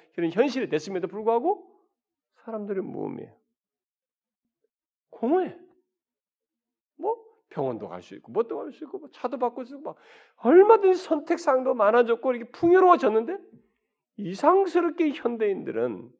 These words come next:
이 무의미함 속에 고통을 하는 거야. 어? 왜 이전에 우리가 못 살 때는 이렇게 자살률이 높지 않은데 왜 이렇게 우리들은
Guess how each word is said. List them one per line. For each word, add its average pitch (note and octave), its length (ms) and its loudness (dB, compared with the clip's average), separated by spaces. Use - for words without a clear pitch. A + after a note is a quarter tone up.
이 A#3+ 120 -4
무의미함 A3+ 540 -4
속에 F#3+ 280 -10
고통을 G3+ 380 -8
하는 D3+ 160 -12
거야. - 120 -20
어? G#3 140 -14
왜 E4 240 -2
이전에 D4 360 -2
우리가 C4+ 200 -6
못 A#3+ 140 -2
살 B3+ 220 0
때는 A#3+ 140 -2
이렇게 A#3 160 -8
자살률이 G3 440 -6
높지 D3+ 240 -10
않은데 B2+ 260 -8
왜 F3 220 0
이렇게 F4+ 180 -2
우리들은 A3+ 420 -8